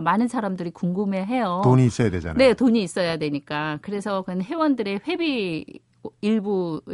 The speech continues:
Speaker 1: 회비로 이제 충당하고요.
Speaker 2: 음.
Speaker 1: 그리고 이제 저희가 특별 기금이라든지 이런 공연이라든지 이런 거를 통해서 얻어지는 수익금이라든지
Speaker 2: 네.
Speaker 1: 또 후원자들이 후원해주는 그 돈으로 이제 그런 분들을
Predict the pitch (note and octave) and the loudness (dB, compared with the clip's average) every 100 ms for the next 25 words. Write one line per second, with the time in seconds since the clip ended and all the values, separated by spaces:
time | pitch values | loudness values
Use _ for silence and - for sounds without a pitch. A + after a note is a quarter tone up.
0 | F#3+ E4 D4+ C4+ F3 F3 E3+ - C#4 B3+ | -4 -2 -2 -4 -4 -6 -6 0 0 0
1 | A3 D3 F#3 B3 F#3 E2 D#2 D2 - A#3+ | -2 -4 -4 -4 -4 -6 -10 -12 -6 -2
2 | B3+ B3 A3 E3+ F3+ F3 D3+ D3+ F3+ A#3 | 0 0 -2 -2 -4 -4 -4 -4 -4 -4
3 | A#3 G#3+ F3+ - D#4 F#4 C#4+ - E3+ E3+ | -4 -6 -8 -12 -8 -2 -2 -4 -8 -6
4 | D#3+ D3+ D#3 D#3+ D#3 C4+ D4 A3+ E3+ E3 | -6 -6 -6 -8 -4 -4 -2 -2 -4 -6
5 | - F#3+ G#3 F#3+ D#3+ D#3 E3+ D#3+ F3 D#3+ | -2 -2 0 -2 -4 -6 -8 -8 -8 -8
6 | E3 E3 E3 C4 C#4 C4+ F3+ E3+ F3 D#3 | -8 -8 -4 0 2 0 -4 -6 -6 -6
7 | E3 F3+ E3+ E3+ - C#4 - E3+ D3+ D#3+ | -6 -6 -8 -10 -6 -8 -6 -8 -8 -8
8 | E3 F3 C4 B2+ F#2+ D#2 C2+ - B3+ B3 | -10 -6 -6 -4 -6 -8 -8 -2 -2 -2
9 | F4 E4 C#4+ G#3+ F3+ F3+ C#4+ C4 B3+ A3 | -2 0 0 0 -4 -6 -2 0 0 -2
10 | F3 E3 E3 - E3+ - D#3+ D#3 E3+ C#4 | -6 -6 -6 -6 -8 -6 -4 -2 -2 -2
11 | F4+ - - _ - D#3+ G3 G3+ G3 F3+ | -4 -10 -20 _ -10 -4 -2 -2 -2 -4
12 | E3+ E3 D#3+ E3 F#3 | -4 -4 -6 -6 -8